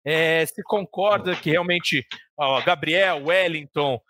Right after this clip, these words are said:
é, o próprio Nestor também teve um desempenho abaixo do que vinham,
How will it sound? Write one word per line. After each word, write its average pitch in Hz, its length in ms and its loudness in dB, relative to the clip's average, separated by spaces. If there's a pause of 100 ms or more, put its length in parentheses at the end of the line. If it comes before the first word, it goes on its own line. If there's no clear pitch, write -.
(140)
é, 143 300 2
o 147 60 -4
próprio - 320 -2
Nestor 247 400 0
também 185 320 -2
teve 180 220 -2
um 170 80 -4
desempenho 170 380 -2
abaixo 160 480 0
do 151 120 -10
que 170 160 -6
vinham, 156 360 0